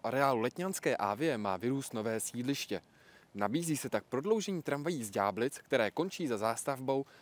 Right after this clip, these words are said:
a právě ve směru na Letňany je poměrně volný pruh. Tramvajová trať tedy bude pokračovat z kapacitní smyčky sídliště Ďáblice podél hřbitova. Následně musí překonat mimoúrovňovou křižovatku, aby se dostala do Letňan.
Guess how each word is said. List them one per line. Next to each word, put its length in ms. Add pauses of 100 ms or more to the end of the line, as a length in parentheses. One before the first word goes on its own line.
(140)
a 80
právě 460
ve 100
směru 300
na 140
Letňany 440
je 220
poměrně 480
volný 340
pruh. 440 (560)
Tramvajová 540
trať 300
tedy 200
bude 200
pokračovat 640
z 60
kapacitní 580
smyčky 380
sídliště 460
Ďáblice 480
podél 320
hřbitova. 500 (440)
Následně 500
musí 300
překonat 480
mimoúrovňovou 800
křižovatku, 760
aby 180
se 140
dostala 360
do 140
Letňan. 380